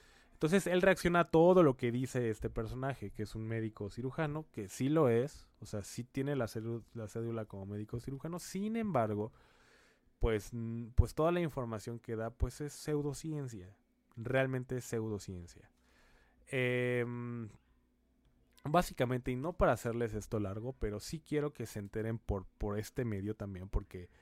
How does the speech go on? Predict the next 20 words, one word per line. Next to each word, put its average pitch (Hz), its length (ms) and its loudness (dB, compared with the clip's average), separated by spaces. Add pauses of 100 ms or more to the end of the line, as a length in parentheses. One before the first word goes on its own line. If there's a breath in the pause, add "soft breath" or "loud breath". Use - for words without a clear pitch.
(480 soft breath)
es 113 220 -4
una 123 160 0
plataforma 104 880 -2
que 98 120 -14
se - 100 -10
me 104 100 -4
hace 110 140 -2
excelente 107 580 -4
y 110 80 -4
que 101 140 -8
no 117 140 -4
tiene, 135 400 -6
no 135 140 -4
tenemos 151 400 -6
que 156 120 -6
pasar 147 580 -4
por 135 220 2
alto 143 220 0
absolutamente 131 960 0
nada, 127 560 2